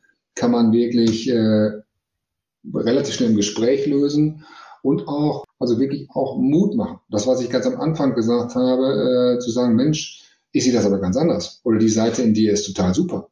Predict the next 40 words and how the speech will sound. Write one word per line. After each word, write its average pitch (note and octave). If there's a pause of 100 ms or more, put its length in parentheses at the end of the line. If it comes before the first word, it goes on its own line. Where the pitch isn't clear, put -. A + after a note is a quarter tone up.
Oder A2
gerade B2+
wenn C#3+
wir, C3 (720)
ich -
sag, A2+
modernes A2+ (160)
Unternehmen B2
oder G#2+
wenn G#2+
wir A2
über G#2
agiles B2+
Arbeiten A#2+
reden, A#2 (400)
es B2
hat C3
sich A2
ja G#2+
sehr A#2+
viel A2+
geändert, A#2+
wo A2
früher B2+
nur A2+
das F#2+
Was A2+
wichtig A#2
war, A#2+
ist, G#2+
ist G#2
das F2+
Wie. C3+ (140)
Ne? D#3+
Wie C#3+
habe -
ich -
es -
denn F#2
erreicht? G2